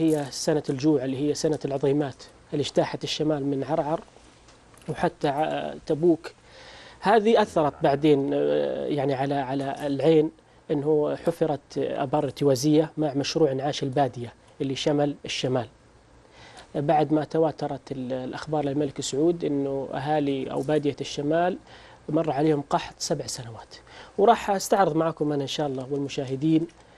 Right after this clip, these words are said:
بعض الصفحات التاريخية اللي وثقت لنا مثل هذه المشاهد. من بينها، على طال المجاعة، من بينها، آه، يعني لما، لما أنت ت-، آه، تذكر الفقر، الآن الفقر، ونتكلم إحنا عن الفقر.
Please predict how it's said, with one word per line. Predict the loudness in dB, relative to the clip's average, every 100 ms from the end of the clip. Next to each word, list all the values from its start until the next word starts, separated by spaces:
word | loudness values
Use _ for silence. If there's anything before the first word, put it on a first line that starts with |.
| -20 -18 -10
بعض | -2 0 0 -2
الصفحات | -6 -12 -8 -8 -4 -4 -2 -6
التاريخية | -4 -2 0 -2 0 2
اللي | 2
وثقت | 0 -2 -8 -8 -4
لنا | -2 0 0 -2 -6 -20 -20 -2
مثل | 0 0
هذه | 0 0
المشاهد. | 0 -4 -10 -12 -18 -20 -20 -20 -20 -2
من | 2
بينها، | 8 10 10 6 0 -2
على | -2 -4
طال | -2 -2
المجاعة، | -2 -4 -4 -6
من | -4 2 2
بينها، | 4 4 2 -8 -10 _ -20 -20 -20 -16 -2
آه، | 0 2 2
يعني | 2 2 4
لما، | 4
لما | 4 6 6 4 2
أنت | -2 -2
ت-، | -4 -4 -6
آه، | -2 -2 -4 2
تذكر | 2 2 0
الفقر، | 2 0 -2 -6 -8 _ -6
الآن | -2 -2
الفقر، | 0 0 0 0
ونتكلم | 0 0 0
إحنا | 0 -2
عن | -4 -6
الفقر. | -6 -8 -8